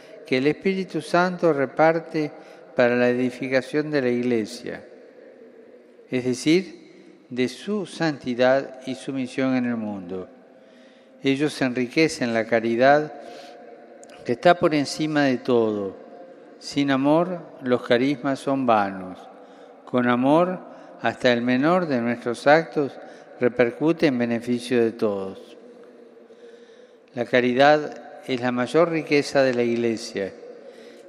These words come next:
Vivir la comunión en la caridad significa no buscar el propio interés, sino ser capaces de compartir las alegrías y los sufrimientos de los hermanos, ser capaces de llevar los unos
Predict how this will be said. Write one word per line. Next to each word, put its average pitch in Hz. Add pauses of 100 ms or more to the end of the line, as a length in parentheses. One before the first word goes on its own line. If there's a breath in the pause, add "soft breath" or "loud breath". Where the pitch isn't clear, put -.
Vivir 123
la 156
comunión 131
en 123
la 120
caridad 123 (380 loud breath)
significa 135
no 170
buscar 165
el 147
propio 143
interés, 120 (520 loud breath)
sino 143
ser 135
capaces 135 (420 loud breath)
de 120
compartir 123
las 131
alegrías 127 (420 loud breath)
y 123
los 123
sufrimientos 127
de 117
los 110
hermanos, 113 (640 loud breath)
ser 139
capaces 131
de 107
llevar 113
los 113
unos 143